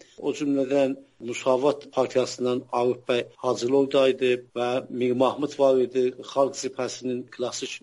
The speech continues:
bölümünün rəhbəriyyətindən. Bir də İsa Qəmbər, e, Müsavatın Araşdırma Mərkəzinin başqanı oradaydı ki, çıxış da elədi. Və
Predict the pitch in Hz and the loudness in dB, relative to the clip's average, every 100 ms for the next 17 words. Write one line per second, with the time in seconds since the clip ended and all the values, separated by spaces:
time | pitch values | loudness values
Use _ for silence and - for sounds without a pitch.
0 | - 139 120 117 123 123 - 120 120 123 | 2 2 4 2 0 -2 -4 -2 -2 0
1 | 127 120 120 113 - 117 120 120 - - | 0 2 0 -2 -4 -4 -2 -4 -10 2
2 | 151 165 156 151 160 - - 139 123 127 | 4 6 4 4 2 -4 -8 -8 -4 -6
3 | - 123 120 127 139 139 - 110 117 - | -4 -2 -2 0 -2 -4 -8 -4 -4 0
4 | 123 117 113 - 139 147 127 120 - - | 2 4 2 2 2 2 0 -2 -2 0
5 | 135 131 113 120 113 - 117 113 101 110 | 2 2 -2 -4 -6 -4 -2 -2 -2 -4
6 | - - 117 123 139 _ 117 104 123 123 | -4 -4 -2 0 -4 _ -4 -2 0 0
7 | 117 120 120 120 _ _ - 123 117 - | 2 0 0 -6 _ _ -6 -6 -4 -6
8 | - - 117 104 98 - _ - 160 | -6 -4 -2 -2 -4 -10 _ 0 2